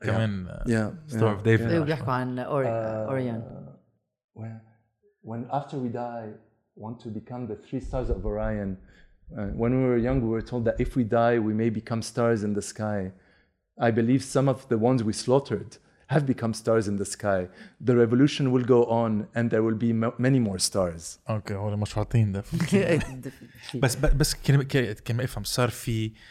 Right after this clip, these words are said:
Speaker 2: صار في حكي تواطؤ بين هول الأشخاص والبي ال او من قبل، عشان هيك إجوا على لبنان؟
Speaker 1: لا، هاللي بدك تفهمها هي إنه للفلسطينيين
Speaker 2: شو جايبهم لهون يعني؟ إنه مين حكى معهم؟
Speaker 1: مهم. Very good.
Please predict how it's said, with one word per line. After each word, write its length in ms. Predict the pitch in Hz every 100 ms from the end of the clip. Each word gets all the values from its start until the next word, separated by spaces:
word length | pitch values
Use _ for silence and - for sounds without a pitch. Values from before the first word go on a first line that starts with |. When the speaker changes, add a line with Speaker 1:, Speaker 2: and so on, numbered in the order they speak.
| - _
Speaker 2:
صار 180 | - 120
في 180 | -
حكي 500 | 113 156 - 110 110 135 -
تواطؤ 380 | - 113 123 -
بين 280 | 101 113 107
هول 220 | 110 120
الأشخاص 600 | 113 - - 113 117 - - _ _ _
والبي 340 | 104 - 107
ال 80 | 98
او 180 | 95 127 - _ _ _ _ _ -
من 80 | 104
قبل، 280 | 104 117
عشان 260 | 113 107 123
هيك 120 | 117
إجوا 180 | 117 113
على 200 | 98 101
لبنان؟ 340 | 98 95 107 143 - _ _ _ _
Speaker 1:
لا، 400 | 151 151 - 117
هاللي 140 | 123 113
بدك 200 | 120 135
تفهمها 520 | 120 - 127 120 110
هي 320 | 120 110 110
إنه 240 | 113 107 - - - -
للفلسطينيين 640 | 113 - 123 117 120 110
Speaker 2:
شو 60 | 135
جايبهم 220 | 110 113
لهون 300 | 98 110 98
يعني؟ 180 | 87 - - _ _
إنه 100 | 113
مين 140 | 120 135
حكى 220 | 127 123
معهم؟ 240 | 113 95 - - - _
Speaker 1:
مهم. 260 | - 117 147 - _ _ - _ _ _ 120
Very 200 | 98
good. 60 | -